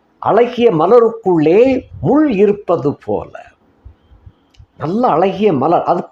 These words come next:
பாசம்னு வச்சுக்கங்க, அதுக்குள்ளே முள் இருக்கும். அந்த பாசத்துக்குள்ளே வேஷமும் இருக்கும், விஷமும் இருக்கும் என்பதை மறந்து விடக்கூடாது. ஆகையினாலே,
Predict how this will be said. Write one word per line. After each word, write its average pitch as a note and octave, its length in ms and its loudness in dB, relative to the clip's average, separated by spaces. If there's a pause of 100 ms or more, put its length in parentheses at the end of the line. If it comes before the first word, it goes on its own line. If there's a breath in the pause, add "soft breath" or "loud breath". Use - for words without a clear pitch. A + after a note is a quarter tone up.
பாசம்னு G3 540 0
வச்சுக்கங்க, - 460 -8
அதுக்குள்ளே B3+ 680 -2
முள் G3+ 320 -2
இருக்கும். B2 560 -8 (1000)
அந்த C#3+ 280 -4
பாசத்துக்குள்ளே F3+ 800 0
வேஷமும் G3 480 0
இருக்கும், D#3 480 -2
விஷமும் F#3 500 -2
இருக்கும் D3 460 -4
என்பதை A#2+ 460 -2
மறந்து E3 480 -2
விடக்கூடாது. F#2 760 -4 (800 soft breath)
ஆகையினாலே, D3 880 0